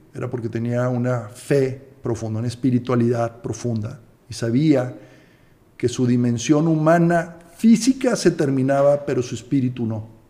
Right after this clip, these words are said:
y que iba a existir, y que en la energi-, en el mundo, en la existencia, seguiría. Entonces, lo que nos va a mantener, desde mi punto de vista, en el s-,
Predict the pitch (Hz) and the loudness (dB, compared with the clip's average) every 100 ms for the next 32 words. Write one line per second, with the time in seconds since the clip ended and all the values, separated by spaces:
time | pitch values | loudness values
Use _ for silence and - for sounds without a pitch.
0 | _ _ - 110 131 117 143 135 127 - | _ _ -12 -2 -2 -2 -2 0 0 -2
1 | 120 135 120 110 - 110 113 117 117 117 | -6 -2 -2 -2 -8 -10 -6 -4 -2 -2
2 | 113 110 - - 123 117 127 151 175 165 | -2 -6 -10 -6 -2 0 2 4 4 2
3 | 170 202 - - - _ _ - 117 117 | -4 -8 -14 -20 -20 _ _ -10 -6 -2
4 | 123 113 - 113 131 131 127 147 135 - | -2 -4 -6 -8 -6 -6 -4 -6 -8 -14
5 | _ _ - 117 107 107 110 110 117 110 | _ _ -6 -2 0 -2 -2 -4 -4 -4
6 | 110 - - - - - - _ _ _ | -6 -8 -18 -20 -20 -20 -20 _ _ _
7 | _ _ _ - _ - - 120 131 135 | _ _ _ -20 _ -20 -6 4 6 6
8 | 131 147 143 131 160 185 196 190 190 156 | 4 0 0 2 2 4 4 2 2 0
9 | 147 143 160 165 180 143 131 127 120 143 | 2 2 2 -2 -4 0 2 2 2 0
10 | 143 131 127 127 123 120 117 110 - - | 0 2 2 0 0 2 0 -2 -6 -8